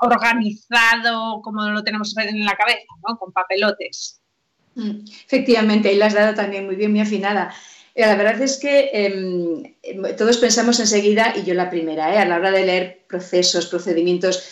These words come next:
Speaker 2: Mira, yo tengo una experiencia como gerente de auditoría interna por, por toda Europa y, y Latinoamérica, y, y la verdad lo primero que me,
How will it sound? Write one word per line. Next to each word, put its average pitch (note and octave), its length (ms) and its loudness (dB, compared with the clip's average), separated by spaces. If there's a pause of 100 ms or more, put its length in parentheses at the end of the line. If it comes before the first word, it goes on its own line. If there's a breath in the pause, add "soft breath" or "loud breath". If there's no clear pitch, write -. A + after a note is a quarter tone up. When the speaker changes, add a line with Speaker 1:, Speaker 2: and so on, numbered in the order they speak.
(220 loud breath)
Speaker 2:
Mira, F#3 140 2
yo G3+ 160 4
tengo A3+ 160 2
una A3+ 100 0
experiencia G#3 480 0
como F3 380 0
gerente F3+ 340 0
de F3+ 60 6
auditoría E3+ 340 4
interna F3+ 540 0
por, D#3+ 320 0
por E3 120 -6
toda F3 140 0
Europa E3+ 380 4
y, E3 200 6
y F3+ 60 -6
Latinoamérica, E3+ 800 -2 (340 loud breath)
y, F#3 580 4
y - 60 -2
la F3+ 140 4
verdad F#3+ 200 4
lo G#3 100 4
primero F#3+ 340 2
que G#3+ 80 2
me, F#3+ 300 2